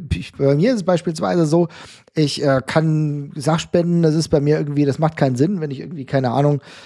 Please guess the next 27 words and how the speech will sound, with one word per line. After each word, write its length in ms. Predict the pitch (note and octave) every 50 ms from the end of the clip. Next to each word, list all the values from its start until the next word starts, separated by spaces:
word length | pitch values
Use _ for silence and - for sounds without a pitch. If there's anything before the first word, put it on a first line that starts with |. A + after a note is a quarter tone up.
| - - _
was 120 | - A#2+ B2
weiß 120 | C3 C3
ich, 120 | E3+ - D#3+
mein 200 | - C#3 C3+ A2
altes 260 | C3+ C#3 C3+ C3 -
Keyboard 380 | - - F#3+ F3 F#3 E3+ C#3+ C#3
will 80 | F#3+
hier 160 | F3+ D#3 B2
niemand, 320 | A#2+ B2 A#2+ A2+ A2+ A#2 -
glaub 280 | B2 A2+ A2 B2+ C3
ich, 160 | E3 D#3+ D#3 C#3
und 80 | B2+
ich 120 | B2 A#2+ D3
habe 100 | C3 C3+
hier 80 | C3+
so 80 | B2 B2+
einen 100 | A#2+ A#2
Mini-Globus, 680 | B2 C#3+ F3+ E3+ - - C3 A#2+ B2+ B2+ C#3 C#3 -
den 140 | - C3 -
finde 220 | - - C#3 C3
ich 80 | B2+ -
viel 140 | - D3 C3+
zu, 100 | D#3 D3
äh, 640 | B2+ - C#3 C#3+ C3 A#2+ A#2+ - D3 C#3 C#3 C#3
zu 160 | - - - C3
schön 260 | - - D3 C#3 B2
selbst, 380 | D3+ C3+ D#3 G3 G3+ - -